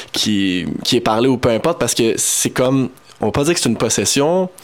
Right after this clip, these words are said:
Il y a plein de termes, tu sais, t'as les terminologies scientifiques, t'as les terminologies comme, euh, spirituelles. Il y a vraiment comme aussi, je trouvais que, où est-ce qu'il y a le plus de, aussi de,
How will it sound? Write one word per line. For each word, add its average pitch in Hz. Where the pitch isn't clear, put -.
Il -
y -
a -
plein 147
de 135
termes, 127
tu 117
sais, 113
t'as 110
les 107
terminologies 110
scientifiques, 117
t'as 117
les 110
terminologies 107
comme, 104
euh, 90
spirituelles. 127
Il 117
y 110
a -
vraiment 110
comme 104
aussi, 110
je -
trouvais 117
que, 107
où 107
est-ce 107
qu'il -
y 104
a -
le 98
plus 113
de, 107
aussi 104
de, 90